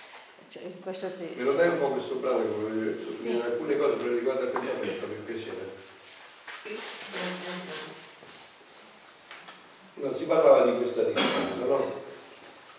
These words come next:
Speaker 2: Ora, come la sua, la creatura fa la sua volontà, così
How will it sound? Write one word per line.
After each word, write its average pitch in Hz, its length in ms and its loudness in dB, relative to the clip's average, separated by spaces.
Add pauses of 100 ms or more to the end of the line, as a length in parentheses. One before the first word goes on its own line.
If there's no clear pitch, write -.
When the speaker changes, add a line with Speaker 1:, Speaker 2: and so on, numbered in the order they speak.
(960)
Speaker 2:
Ora, 139 500 8 (640)
come 185 320 6
la 147 280 8
sua, 139 420 2
la - 160 0
creatura 110 400 2
fa 104 100 0
la 104 140 2
sua 113 160 2
volontà, 101 560 0 (680)
così - 800 -2